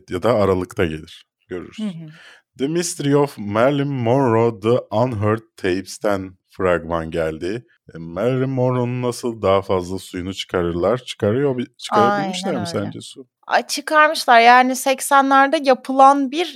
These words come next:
Speaker 2: yeniden incelemeyi anlatıyor belgesel. Hani sonuçlanmamış bir incelemeyi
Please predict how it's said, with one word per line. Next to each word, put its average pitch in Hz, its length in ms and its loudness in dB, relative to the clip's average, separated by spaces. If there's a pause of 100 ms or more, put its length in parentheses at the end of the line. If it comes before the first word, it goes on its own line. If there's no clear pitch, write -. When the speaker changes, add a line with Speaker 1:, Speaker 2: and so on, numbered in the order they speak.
Speaker 2:
yeniden 254 460 4
incelemeyi 226 880 4
anlatıyor 165 600 -2
belgesel. 151 480 -4
Hani 185 140 -2
sonuçlanmamış 311 1300 4
bir 269 140 2
incelemeyi 269 920 6